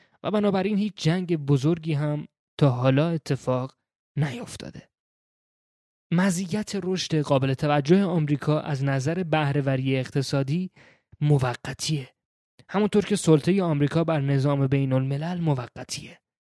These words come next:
خصوصاً وقتی جمعیت چین چهار برابر آمریکاست. طبق نظریه گذار قدرت، چین کم کم جای آمریکا رو می‌گیره و این اتفاق زمانی که چین مدرنیزاسیونش رو کامل کنه و مسیر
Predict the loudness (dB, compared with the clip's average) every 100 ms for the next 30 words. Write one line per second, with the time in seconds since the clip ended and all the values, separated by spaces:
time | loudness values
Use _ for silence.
0 | _ _ _ _ _ _ 0 2 2 0
1 | -2 -2 -2 -2 -2 0 0 2 2 2
2 | 0 -2 -4 -2 -2 -2 -6 _ _ _
3 | -10 -2 -2 -2 -4 -2 -2 -2 0 0
4 | -2 -4 -6 -8 -12 -14 -16 -18 -20 _
5 | _ _ _ _ _ _ _ -2 -2 0
6 | 0 2 2 2 4 2 2 -2 -2 -2
7 | -2 -6 -10 _ -6 -2 0 0 0 0
8 | 0 -2 -2 2 2 2 0 -2 -2 -2
9 | 0 0 0 0 -2 -4 -8 _ _ _
10 | _ _ _ _ _ _ _ -2 -2 -2
11 | -2 -2 -2 0 0 -2 0 0 2 0
12 | 0 0 0 -2 4 6 8 6 6 4
13 | 4 2 2 2 2 2 -2 -2 -2 0
14 | 0 0 -2 -4 -6 -2 -2 -2 0 2